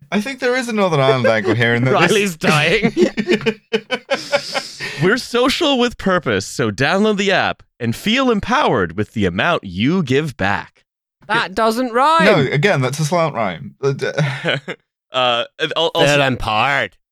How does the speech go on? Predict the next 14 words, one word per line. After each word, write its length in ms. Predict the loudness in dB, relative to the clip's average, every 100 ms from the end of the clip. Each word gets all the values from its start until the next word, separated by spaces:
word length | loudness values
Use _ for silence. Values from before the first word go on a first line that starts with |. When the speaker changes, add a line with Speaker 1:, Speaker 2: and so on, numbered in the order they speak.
| _ _
Speaker 2:
with 140 | -6
the 140 | -2 0
amount 400 | 0 2 0 0
you 280 | 0 0 2
give 300 | 0 0 0
back. 460 | 0 -2 -4 _ -10 -8 -4
Speaker 1:
<laughs> 600 | -2 0 0 2 2 0
Speaker 3:
So, 320 | 0 -4 -2 -6 -10 _ -14 -6 -2 0 0
before 380 | -4 0 0
we, 180 | 2 2
before 200 | 0 0
we 100 | 0
leave 220 | 2 0
off, 540 | 2 2 0 -4 _